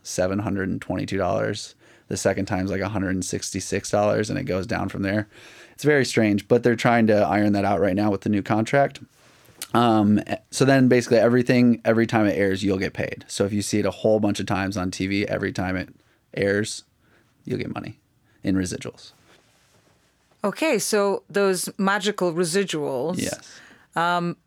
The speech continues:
Speaker 2: how do they work, and what, like, what's, like, the biggest one that you have seen in your career that somebody's been paid?
Speaker 1: Yeah, so, uh, they work in, like I said, every time that it airs, you get paid. Uh, the biggest one I've ever seen, probably on one check, 'cause they usually pay 'em out every one or two weeks,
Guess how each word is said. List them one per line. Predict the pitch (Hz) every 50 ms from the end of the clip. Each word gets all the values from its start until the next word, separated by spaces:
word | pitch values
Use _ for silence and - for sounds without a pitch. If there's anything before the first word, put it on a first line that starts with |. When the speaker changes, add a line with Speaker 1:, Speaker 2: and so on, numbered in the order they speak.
| _ _ -
Speaker 2:
how | 175 196 240 254
do | 240 285
they | 240 254 240
work, | 226 214 208 220 202 - -
and | 175 180 180
what, | 185 202 208 185
like, | 175 170 - _ _ _ _ -
what's, | - 180 208 214 - -
like, | 196 185 151
the | 156 170
biggest | 139 135 175 175 165 175 165 -
one | 180 170 160 160
that | 160 160
you | 160 160 156
have | 151 156 151
seen | - - - 165 165 160
in | 165 175 170
your | 170 175 175 160
career | - - 175 160 160 156 160 156 151
that | - 147
somebody's | 143 - 165 151 147 147 143 143 147 -
been | - 151 143
paid? | - - - - - - - _ _ _ _ _ _
Speaker 1:
Yeah, | - 120 123 127 110
so, | - - - 131 120 117 117 117 117 117 120 120 120 117 - - - _ _
uh, | - 123 123 123 123
they | 117 120 123
work | 123 127 135 143 143 135 131
in, | 120 117 117 117 117 113
like | 113 113 107
I | 113 117
said, | - - 113 110
every | 107 107 110 113
time | - 127 117 113 117 117
that | 113 113
it | 113 -
airs, | 98 101 101 104 101 104 110 - - - -
you | 113 107 101
get | 101 95
paid. | - 117 98 90 85 90 92 101 113 - _
Uh, | - 101 90 92 92 85 80 - - _ _ _ _ _
the | - 110 101
biggest | 107 117 117 123 131 123 - -
one | 123 113
I've | 107 - 76 101 107 113 120
ever | 123 123 127 131 123
seen, | - - 135 127 127 131 127 131 131 127 120 -
probably | - 117 104 104 104 98
on | 85 92 104 104 104 107
one | 107 104 110 107
check, | - - 110 107 110 -
'cause | - 110
they | 104 113
usually | 120 117 110 107 92
pay | - 117 104
'em | 98 101 98
out | 98 101 92 -
every | - 92 95 92
one | 95 95 95 95
or | 92
two | 92 - - 90
weeks, | 92 95 95 104 - - - -